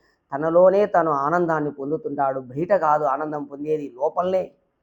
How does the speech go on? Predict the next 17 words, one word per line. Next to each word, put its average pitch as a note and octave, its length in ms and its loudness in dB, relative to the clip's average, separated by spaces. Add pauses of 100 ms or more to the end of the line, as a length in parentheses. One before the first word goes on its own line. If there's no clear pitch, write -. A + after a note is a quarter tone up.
(760)
కాబట్టి A3 760 10 (200)
స్థితప్రజ్ఞుల A#3+ 760 6
లక్షణాల్లో G#3 680 6
మొట్టమొదటిది G3+ 840 4
ఇక్కడ F#3 640 6 (380)
తన F#3+ 120 4
కోరికలన్నిటినీ A#3+ 1200 8
విడనాడాలి, E3 920 0 (880)
అది F3+ 560 2 (180)
ఇక్కడ F3 340 2
మనసులో A#3 600 6
ఉద్భవించే A3 640 6
కోరికలన్నిటినీ G#3 1000 2
విడనాడాలి E3 920 -2 (360)
అని F#3+ 460 0 (240)
కృష్ణుడు D#3+ 420 -8
ఇక్కడ, C#3+ 560 -2